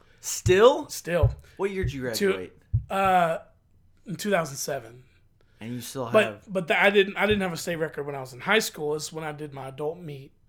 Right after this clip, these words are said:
Speaker 2: um, probably about three or four years ago.
Speaker 1: Oh, I thought, okay, okay, sorry. I thought you meant, like, you had a high school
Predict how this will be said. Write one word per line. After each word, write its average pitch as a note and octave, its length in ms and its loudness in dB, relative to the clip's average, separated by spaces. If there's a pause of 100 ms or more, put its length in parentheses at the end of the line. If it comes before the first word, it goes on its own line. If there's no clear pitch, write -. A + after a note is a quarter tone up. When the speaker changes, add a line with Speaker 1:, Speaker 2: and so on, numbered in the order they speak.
Speaker 2:
um, C3+ 500 -8
probably D3 240 -8
about C3+ 360 -8 (200)
three - 680 -16
or D#3+ 80 -8
four F3+ 220 -12
years A3 260 -12
ago. B3+ 260 -6 (360)
Speaker 1:
Oh, A3+ 420 -6
I G#3 100 -4
thought, F3 280 -2
okay, C#3+ 300 -2
okay, C3 260 -8
sorry. C3 260 -6
I B2 60 -4
thought C3 220 -8
you B2 60 -14
meant, A2+ 140 -12
like, A2+ 160 -14
you A#2+ 60 -10
had G2 60 -12
a - 40 -14
high D3 200 -10
school G#2+ 360 -14